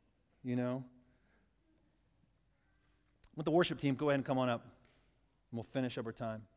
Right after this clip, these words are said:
Okay, here's what I want you to do.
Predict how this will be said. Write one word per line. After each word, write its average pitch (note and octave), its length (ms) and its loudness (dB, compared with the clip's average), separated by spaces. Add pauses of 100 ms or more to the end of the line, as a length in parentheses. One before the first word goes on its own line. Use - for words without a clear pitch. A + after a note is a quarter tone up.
(2000)
Okay, A#2+ 220 2 (180)
here's F3+ 160 8
what A3 100 8
I G#3+ 40 12
want G#3 240 8
you G3 60 2
to E3+ 40 2
do. D3+ 240 4